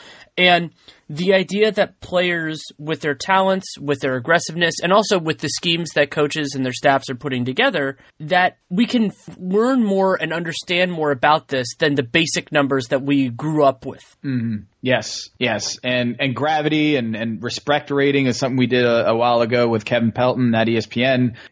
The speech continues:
Speaker 2: Just your ability to draw attention and to mag-, uh, be a magnet for defenders is, is hugely valuable. And Kevin did this study about if you compared your box score stats, just your, your traditional stats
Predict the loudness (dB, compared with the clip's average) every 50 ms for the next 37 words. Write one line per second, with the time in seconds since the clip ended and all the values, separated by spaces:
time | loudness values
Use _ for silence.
0 | _ -2 -2 -2 0 0 0 0 0 0 -2 0 0 2 2 2 2 2 2 2
1 | 2 0 -2 -2 0 2 2 4 4 2 4 2 2 0 -2 _ _ _ -8 -6
2 | -2 0 2 2 2 2 2 0 0 0 0 2 2 0 0 0 2 2 4 2
3 | 2 2 2 0 0 0 -2 -2 0 0 0 0 0 -2 -2 0 2 2 4 4
4 | 4 2 2 0 -2 -6 -4 -2 -2 0 0 2 0 0 0 0 2 2 2 2
5 | 2 2 0 -2 -2 -4 _ _ -20 -12 -6 -4 -2 0 2 2 0 0 -2 -2
6 | -2 0 0 0 2 0 -2 -2 -4 -8 -10 -8 -4 -2 -2 -2 -2 -2 -2 -2
7 | 0 0 0 0 0 0 0 0 0 2 2 2 2 2 2 0 0 -2 0 0
8 | 0 0 0 -2 -4 -8 -14 -20 -20 -12 -8 -4 -2 0 0 2 2 2 2 0
9 | 0 0 0 0 0 0 -2 -2 -2 -4 -2 0 0 2 2 2 0 0 2 2
10 | 2 2 2 0 -4 _ _ -2 -2 0 0 0 0 2 0 0 0 2 2 2
11 | 2 2 2 0 0 0 0 0 0 0 -2 -6 -4 -2 -2 -2 -2 -2 0 0
12 | 0 0 -2 -4 -2 -2 -2 -2 -2 -2 0 2 2 2 2 2 0 0 0 0
13 | 0 0 -2 -4 -6 -6 -2 0 2 2 2 2 2 2 2 2 2 0 0 0
14 | 0 0 2 2 2 0 -2 -6